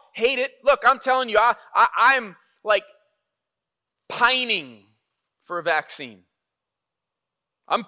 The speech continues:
I, I pray for a vaccine. I do it on the regular. I, I can't wait for a vaccine, for a cure for this, because I miss the energy of, like, a full room.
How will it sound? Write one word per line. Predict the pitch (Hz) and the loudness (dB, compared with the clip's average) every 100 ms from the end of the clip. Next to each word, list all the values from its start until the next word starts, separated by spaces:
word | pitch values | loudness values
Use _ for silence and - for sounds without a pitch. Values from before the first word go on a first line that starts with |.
| - | -2
I, | 196 196 226 | 0 2 2
I | 208 220 | 2 0
pray | - 233 240 | 0 -2 -2
for | - 220 | -4 -2
a | 190 | 2
vaccine. | 190 185 214 170 | 0 0 -6 -4
I | 165 | -4
do | 190 | -2
it | 185 - | -6 -4
on | 190 208 | -2 -2
the | 190 | -4
regular. | 175 175 143 107 - _ _ _ _ _ _ _ _ - | -2 -4 -6 -14 -18 _ _ _ _ _ _ _ _ -4
I, | 170 170 | 0 0
I | |
can't | - 214 202 | -2 -6 -6
wait | 175 226 247 _ _ _ - | -4 -4 -6 _ _ _ -12
for | 175 | -6
a | |
vaccine, | 160 151 - 151 131 | -4 -4 -6 -16 -12
for | 160 | -14
a | 151 | -12
cure | - 190 | -6 -6
for | 170 | -6
this, | 143 113 - - _ _ _ | -12 -12 -14 -20 _ _ _
because | 202 233 | -6 0
I | 240 | 0
miss | 220 254 254 - | 0 -2 -6 -10
the | 226 | -8
energy | 214 240 175 196 | -8 -8 -8 -6
of, | 180 | -4
like, | 190 185 - | -4 -4 -8
a | |
full | - - 214 208 | -8 -6 -6 -6
room. | 185 220 143 95 | -8 -12 -14 -18